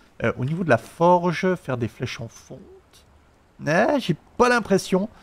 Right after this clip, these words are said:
Il va vraiment falloir que je trouve, euh, où faire, euh, certains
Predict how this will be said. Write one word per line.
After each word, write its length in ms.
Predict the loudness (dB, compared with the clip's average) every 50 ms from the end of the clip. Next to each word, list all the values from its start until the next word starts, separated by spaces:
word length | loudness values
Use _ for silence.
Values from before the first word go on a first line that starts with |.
| -20 -20 -6 2
Il 20 | 4
va 60 | 4
vraiment 240 | 6 6 6 4 6
falloir 260 | 6 6 4 4 2
que 80 | 2 -2
je 80 | -2 -2
trouve, 400 | -4 -4 -2 -2 0 0 0 -2 -2 -2 2
euh, 160 | 2 2 2 0
où 120 | -4 -10 -10
faire, 440 | -8 -2 2 2 4 4 2 0 -2
euh, 200 | 0 0 0 0
certains 360 | 0 -2 -6 -8 -4 -2 -2